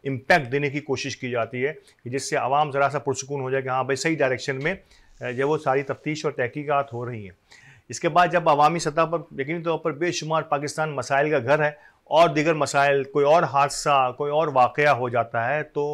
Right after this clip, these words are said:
फिर below the curtain, below the carpet जो है, इस किस्म की चीज़ें, चीज़ों को निकालने की कोशिश की जाती है और फिर गवाहान मुनहरिफ होते हैं, फिर जो है वो, अ, जो है वो शायद उनको कई मकामात पर देखा गया है कि डराया धमकाया भी जाता है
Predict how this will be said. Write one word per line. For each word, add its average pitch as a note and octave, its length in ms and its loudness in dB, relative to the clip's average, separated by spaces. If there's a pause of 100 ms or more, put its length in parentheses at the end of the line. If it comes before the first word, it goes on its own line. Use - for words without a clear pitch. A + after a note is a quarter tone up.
(460)
फिर F#3 300 2
below C3+ 220 0
the B2 160 -2
curtain, A2+ 380 -4 (580)
below D3+ 180 0
the C#3 140 0
carpet C3+ 280 2
जो A#2+ 180 -2
है, C#3+ 220 -4 (540)
इस F#3+ 120 4
किस्म C#3+ 300 0
की B2+ 160 -6
चीज़ें, C3 420 -4 (540)
चीज़ों C#3+ 260 -2
को D#3 160 -2
निकालने C3 440 0
की D#3+ 100 -2
कोशिश D3 340 0
की D3+ 120 -4
जाती D3+ 300 2
है F3+ 100 0
और E3 240 0
फिर D#3+ 240 -2 (240)
गवाहान C3+ 600 4
मुनहरिफ C#3 480 -2
होते D#3+ 220 -4
हैं, E3 320 0 (100)
फिर B2+ 120 0
जो A2+ 220 -4
है B2 180 0
वो, B2 340 -4 (460)
अ, A#2+ 340 4 (1000)
जो C3+ 380 -4
है C#3+ 140 6
वो D3+ 200 4
शायद C3+ 280 0
उनको B2+ 240 -2
कई - 460 -6
मकामात C#3 420 -2
पर C3+ 60 -4
देखा B2 220 -2
गया C3+ 140 2
है C#3 60 2
कि C#3 120 -2
डराया B2 320 2
धमकाया B2 400 0
भी D#3+ 100 -4
जाता D3+ 300 2
है D3 280 0